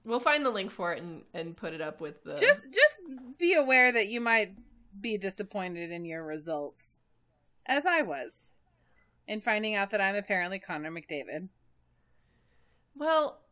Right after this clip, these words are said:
Speaker 1: I feel like for anyone else, that's not nearly as disappointing.
Speaker 2: I mean, potentially not. But also potentially
Speaker 1: You
Speaker 2: so.
Speaker 1: <laughs>
Speaker 2: I mean,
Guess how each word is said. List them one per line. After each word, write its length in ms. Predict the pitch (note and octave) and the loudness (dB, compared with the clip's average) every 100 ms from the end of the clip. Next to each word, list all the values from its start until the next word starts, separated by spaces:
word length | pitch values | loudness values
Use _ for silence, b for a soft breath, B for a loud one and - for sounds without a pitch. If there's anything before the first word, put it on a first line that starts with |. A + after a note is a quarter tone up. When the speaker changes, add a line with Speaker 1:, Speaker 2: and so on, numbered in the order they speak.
| - | -18
Speaker 1:
I 60 | A#3 | -16
feel 260 | - G#4+ B4 A#4 | -14 -6 -2 4
like 520 | G4 D#4+ B3+ - - _ _ _ _ _ _ _ _ _ _ _ _ _ _ _ | 4 4 0 -8 -20 _ _ _ _ _ _ _ _ _ _ _ _ _ _ _
for 260 | - C#4+ - | -6 -2 2
anyone 580 | C4+ C#4+ D#4 C#4 B3 A3+ | 2 2 0 2 2 0
else, 440 | - G3+ F#3+ F3+ | 0 0 0 -2
that's 240 | F#3+ F3+ | -4 -4
not 240 | F#3+ F3+ F#3 | -2 -4 -4
nearly 340 | F3 E3+ E3+ | -4 -4 -2
as 160 | D3 E3 | -4 -6
disappointing. 680 | D3 - - - F2 - - _ _ | -8 -8 -12 -12 -10 -12 -16 _ _
Speaker 2:
I 120 | A4 B4 B4 G4+ | -6 -2 0 -2
mean, 120 | - - _ _ _ | -4 -16 _ _ _
potentially 640 | G4+ G#4 F#4+ D4+ A3 G3 | -4 0 -2 0 -2 -2
not. 320 | F3+ E3+ A#3+ - - _ _ _ _ _ _ _ _ _ _ _ _ _ _ _ _ _ _ | -2 0 -2 -4 -14 _ _ _ _ _ _ _ _ _ _ _ _ _ _ _ _ _ _
But 160 | D4 A#3+ | 2 6
also 280 | A3 G#3+ A3 | 6 4 0
potentially 600 | B3+ A#3+ G#3+ B3 G3+ G3 | 0 0 0 2 0 0
Speaker 1:
You 40 | |
Speaker 2:
so. 400 | - E3+ F#3 C#4 _ _ _ _ _ _ | 2 4 4 2 _ _ _ _ _ _
Speaker 1:
<laughs> 540 | _ _ _ _ - | _ _ _ _ -4
Speaker 2:
I 60 | G#3+ | -2
mean, 1900 | - - - - - - - - - - - - A#4+ - _ C5 C5+ A4+ | -2 -10 -10 -16 -16 -20 -20 -20 -20 -20 -20 -20 -20 -20 _ 0 0 0